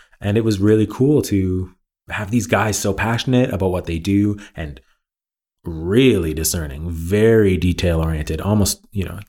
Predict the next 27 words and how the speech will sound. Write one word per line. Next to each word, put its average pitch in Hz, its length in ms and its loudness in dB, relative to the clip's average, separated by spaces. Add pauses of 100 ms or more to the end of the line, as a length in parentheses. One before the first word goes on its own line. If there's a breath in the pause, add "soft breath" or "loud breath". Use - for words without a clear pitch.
for 104 180 0
me 95 220 4
at 87 100 0
the 87 60 0
time, 98 240 -2
I 78 40 -6
was 82 80 -6
like, 73 120 -6
"This - 160 -6
is - 140 -10
too - 160 -4
much," - 340 -6
like, - 260 -12
almost 117 240 -4
to 85 80 -2
a 80 40 -2
fault 87 320 -4
for 85 160 -6
me. 87 220 -6
Um, 87 340 -4 (380 soft breath)
but 120 100 4
they're 131 100 4
engineers. 123 460 2
They're 101 100 0
both 95 200 0
ex-engineers. 95 640 -6
So, 90 280 -6